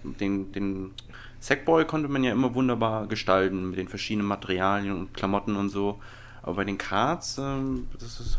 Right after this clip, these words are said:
da hat man relativ viel vorgefertigten Kram und da kann man sehr viel, also selber gar nicht so viel groß dran ändern. Und fahrphysikalisch dann, äh, sowieso nicht, weil sonst,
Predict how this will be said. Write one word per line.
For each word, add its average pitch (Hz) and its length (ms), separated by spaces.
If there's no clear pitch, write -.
da 110 100
hat 113 120
man 123 120
relativ 120 340
viel 117 200
vorgefertigten 135 760
Kram 127 340
und 120 220
da 107 80
kann 110 140
man 107 160
sehr 107 160
viel, - 360
also 104 260
selber 110 260
gar 104 120
nicht 107 160
so 107 80
viel 107 140
groß 101 220
dran 101 160
ändern. 92 340
Und 98 180
fahrphysikalisch 113 960
dann, 98 260
äh, 95 260
sowieso 98 420
nicht, 87 320
weil 85 280
sonst, - 400